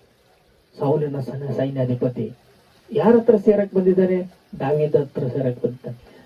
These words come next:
ದಾವೀದ್ ಏನ್ ಮಾಡಿದ್ದಾನೆ? ಪ್ರೀತಿಯಿಂದ, "ಸೌಲ ಮಗಳನ್ನ ಕರ್ಕೊಂಬ, ಕರ್ಕೊಂಬರ್ತೀನಿ,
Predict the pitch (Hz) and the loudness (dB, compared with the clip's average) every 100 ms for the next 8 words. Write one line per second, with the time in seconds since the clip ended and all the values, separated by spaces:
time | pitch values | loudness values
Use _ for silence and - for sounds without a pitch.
0 | - 170 220 240 202 226 214 214 196 190 | -4 2 4 4 6 4 4 0 0 -2
1 | 190 185 185 185 156 147 143 147 _ _ | -2 0 0 0 -4 -4 -6 -8 _ _
2 | _ _ _ _ _ _ _ _ _ _ | _ _ _ _ _ _ _ _ _ _
3 | _ _ _ _ _ _ _ - 156 160 | _ _ _ _ _ _ _ 0 4 4
4 | 147 139 143 135 127 127 123 113 - - | 2 -2 -4 -2 -4 -2 -4 -4 -6 -20
5 | _ _ _ _ _ _ _ _ _ _ | _ _ _ _ _ _ _ _ _ _
6 | _ _ - 139 131 135 123 123 117 107 | _ _ -6 -4 -2 0 0 0 -4 -8